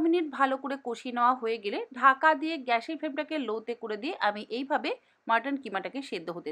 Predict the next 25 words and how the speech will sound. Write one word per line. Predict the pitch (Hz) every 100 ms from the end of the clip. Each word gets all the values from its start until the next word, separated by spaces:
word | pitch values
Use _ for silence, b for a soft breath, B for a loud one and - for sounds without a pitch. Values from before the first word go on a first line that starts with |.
| 156
দেব। | 156 151 _ _ b b -
অপরদিকে | 320 403 403 403 415
একটা | 415 392
ভাজা | 277 233 269
মশলা | 262 254 294 277
তৈরি | 226 220
করবার | 220 208 208 208
জন্য | 208 349 - _ -
একটা | - 214
ফ্রাই | 254 240
প্যানের | 302 302 302
মধ্যে | 277 294
নিয়ে | 294 285
নিলাম | 294 339 339
দু | 233
চা | 240 247
চামচ | 214 180 180
গোটা | 196 - 262 240
ধনে, | 254 330 523 _ _ _ _ -
দেড় | 226 302 320
চা | 403 403
চামচ | 240 311 - _ - 185
গোটা | 190 190 180
জিরে, | 190 190 415 587 _ _ _ _ _ _ _ _ _ _ _ _ _ _ _
দু | -